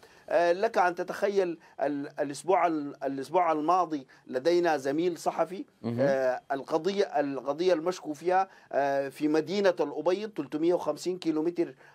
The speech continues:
Speaker 1: غرب الخرطوم. البلاغ تم فتحه في الخرطوم، عليه أن يسافر تلتمية وخمسين كيلومتر ليقابل النيابة ثم يعود مرة أخرى. لك أن تتخيل ك-، هذا العسف و-، وال-، والقضية هي قضية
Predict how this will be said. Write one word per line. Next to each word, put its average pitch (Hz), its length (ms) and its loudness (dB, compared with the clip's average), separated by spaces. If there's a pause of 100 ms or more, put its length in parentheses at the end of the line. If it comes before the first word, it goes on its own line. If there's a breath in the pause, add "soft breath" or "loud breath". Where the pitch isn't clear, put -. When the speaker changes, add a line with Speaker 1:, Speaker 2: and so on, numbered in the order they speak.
Speaker 1:
غرب 165 340 2
الخرطوم. 180 540 -2 (300 soft breath)
البلاغ 175 380 2
تم 214 280 -2
فتحه 220 300 -4
في 214 120 -8
الخرطوم، 208 520 -2 (380 soft breath)
عليه 185 440 2
أن 165 140 0
يسافر 214 360 0
تلتمية 165 460 -6
وخمسين 170 420 -6
كيلومتر 165 460 -6
ليقابل 151 520 -2
النيابة 135 500 -2 (520)
ثم 226 220 -4
يعود 214 440 2
مرة 165 300 0
أخرى. 98 280 -8 (240 soft breath)
لك 143 220 0
أن 156 160 4
تتخيل 170 580 0 (400 soft breath)
ك-، 175 220 4 (260)
هذا 175 380 2
العسف 160 520 0 (240 soft breath)
و-، 147 220 2 (100)
وال-، 151 280 2
والقضية 208 720 0
هي 196 180 2
قضية 175 440 0